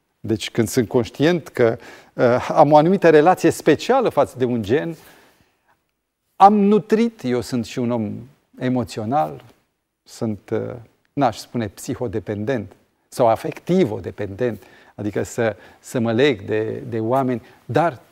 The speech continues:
totuși, mai ales în adolescență, ești foarte însetat, higrofil, așa, uh, uscat după, după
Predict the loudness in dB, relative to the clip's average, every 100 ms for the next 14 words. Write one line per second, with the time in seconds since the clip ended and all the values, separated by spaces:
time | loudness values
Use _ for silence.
0 | _ -4 -4 -4 -18 -18 -8 -2 0 0
1 | -4 -4 -4 -2 -4 -4 -8 -6 -4 -6
2 | -8 -18 -4 2 4 2 -2 -4 -4 -20
3 | _ _ _ 0 2 2 0 0 0 2
4 | 0 0 -8 -20 -4 0 2 4 4 2
5 | 2 4 4 2 -4 -16 _ -14 -12 0
6 | 2 2 -4 -12 -20 -20 -10 -4 -2 0
7 | 0 0 0 2 2 -2 -20 _ _ -10
8 | -2 -2 -2 -4 -4 -6 -8 -6 -8